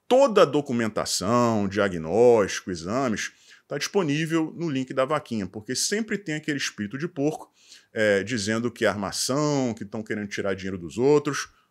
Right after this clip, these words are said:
Não, a coisa é legítima. É, assim como a gente fez na cirurgia da Nube, uns dois anos atrás, é, vocês vão ter acesso também a, a, aos comprovantes de pagamento.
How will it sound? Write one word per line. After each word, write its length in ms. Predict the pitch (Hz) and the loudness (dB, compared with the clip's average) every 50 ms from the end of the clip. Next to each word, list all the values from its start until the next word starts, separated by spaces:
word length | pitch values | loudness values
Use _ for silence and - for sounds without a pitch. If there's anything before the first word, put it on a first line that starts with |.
| _ _ | _ _
Não, 400 | - - 165 127 92 78 82 - - | -8 -4 -2 -2 -2 -4 -8 -12 -12
a 100 | 107 101 | -12 -12
coisa 500 | - - 117 117 120 127 127 131 139 - - | -8 -4 -2 0 0 0 0 0 -2 -2 0
é 240 | 101 107 113 113 - - | 0 0 0 -2 -4 -6
legítima. 960 | 107 107 113 120 120 95 80 - - - 120 113 104 - - - 80 71 71 - _ - - - - - _ - | -8 -6 -4 -4 -4 -4 -4 -4 -4 -2 -2 -4 -4 -4 -6 -8 -8 -10 -12 -16 _ -20 -20 -20 -20 -18 _ -6
É, 220 | 92 87 90 90 - | -4 -4 -2 -4 -4
assim 240 | 98 95 - 139 | -4 -4 -4 -6
como 160 | 139 - 131 127 | -6 -6 -4 -4
a 20 | |
gente 200 | 113 131 117 - | -4 -4 -6 -6
fez 400 | - - 113 104 98 - - - _ _ _ _ _ _ _ _ _ _ _ _ _ - - | -4 -2 -2 -2 -2 -4 -6 -8 _ _ _ _ _ _ _ _ _ _ _ _ _ -16 -8
na 140 | - 120 127 | -6 -4 -2
cirurgia 420 | - - 135 117 110 101 92 101 | -2 -2 -2 -2 -2 -2 0 0
da 120 | 98 113 113 | 0 2 2
Nube, 280 | 98 98 117 127 113 | 0 0 -2 -2 -2
uns 140 | 104 95 90 | -4 -4 -2
dois 220 | 92 107 107 98 92 | -2 -2 -2 -2 -4
anos 160 | 90 101 113 | -4 -2 -2
atrás, 500 | 123 117 - 95 98 104 117 - - - - - - - - - _ - | -2 -2 0 2 2 2 2 2 -2 -6 -10 -16 -20 -20 -20 -20 _ -10
é, 340 | - 92 95 92 90 90 87 | -6 -4 -2 -2 -2 -2 -4
vocês 300 | 85 95 90 - 113 101 | -4 -6 -8 -8 -8 -6
vão 140 | 107 117 104 | -6 -6 -4
ter 120 | - 117 | -2 -2
acesso 520 | 113 104 - - - 107 110 120 117 - 104 | 0 0 0 0 0 2 2 2 0 -2 -6
também 460 | - 107 92 92 98 104 110 107 98 | -6 -6 -4 -4 -2 -2 -2 -2 -2
a, 40 | - | -2
a, 560 | 98 98 95 90 85 78 90 90 87 82 78 | -2 0 0 0 0 -2 -2 -2 -2 -4 -6
aos 140 | 92 87 - | -6 -8 -8
comprovantes 800 | - 113 104 - 117 101 92 95 104 127 131 120 107 - 101 92 | -8 -8 -4 -2 -2 -2 -2 -2 -2 -2 -2 -2 -2 -4 -6 -6
de 80 | 101 | -6
pagamento. 680 | 98 - 92 98 104 101 90 78 90 110 117 123 120 - | -2 -2 -2 0 0 0 -2 -2 -2 -2 -2 -4 -6 -8